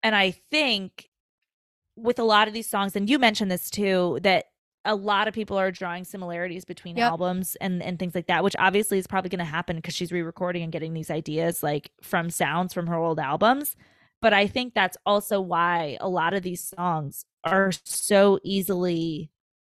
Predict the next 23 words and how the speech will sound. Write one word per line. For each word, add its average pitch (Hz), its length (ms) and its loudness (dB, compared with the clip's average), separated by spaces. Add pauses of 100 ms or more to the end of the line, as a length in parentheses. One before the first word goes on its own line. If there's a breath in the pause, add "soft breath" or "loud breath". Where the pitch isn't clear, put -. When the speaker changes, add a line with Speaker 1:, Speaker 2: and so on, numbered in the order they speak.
(520)
Speaker 1:
like, 175 340 2
Speaker 2:
Compared. 196 520 -4
Speaker 1:
wow, 240 300 6
you 226 200 2
feel 262 320 2
like 202 200 4
she's 240 320 -6
in 220 220 -4
that 208 220 0
moment 220 360 0
Speaker 2:
Oh, 196 40 -6
Speaker 1:
right 185 180 0
Speaker 2:
yeah. 190 140 4
Speaker 1:
now, 185 300 4
even 214 300 0
though 208 180 2
you 208 200 -6
know 196 300 -2
it 143 40 -4
was 175 140 -8
ten 190 240 -4
years 220 240 -4
ago. 165 460 0